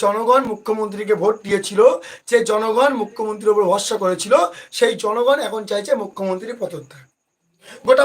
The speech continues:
বাংলার মানুষ এখন পদত্যাগ চাইছে। আর এই গোটা বাংলার মানুষ যদি পদত্যাগ চায়, তাহলে গোটা পশ্চিমবাংলায় কিন্তু আরেক কয়েক ইতিহাসই হতে চলেছে। চলো মেইন টপিকে চলে আসবো।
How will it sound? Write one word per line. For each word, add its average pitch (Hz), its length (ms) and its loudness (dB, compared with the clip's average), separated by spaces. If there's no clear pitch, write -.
বাংলার 294 380 4
মানুষ 302 220 -2
এখন 262 220 4
পদত্যাগ 208 420 -10
চাইছে। 156 260 -8
আর 262 100 4
এই 269 120 6
গোটা 262 160 6
বাংলার 262 360 6
মানুষ 262 220 4
যদি 240 200 -6
পদত্যাগ 226 360 -6
চায়, 214 320 2
তাহলে 196 320 0
গোটা 170 160 -6
পশ্চিমবাংলায় 190 640 -6
কিন্তু 185 220 -10
আরেক 170 200 -6
কয়েক 160 180 -8
ইতিহাসই 147 380 -6
হতে 131 240 -16
চলেছে। 135 300 -16
চলো 294 200 4
মেইন 302 140 -2
টপিকে 294 320 2
চলে 277 160 6
আসবো। 190 180 -2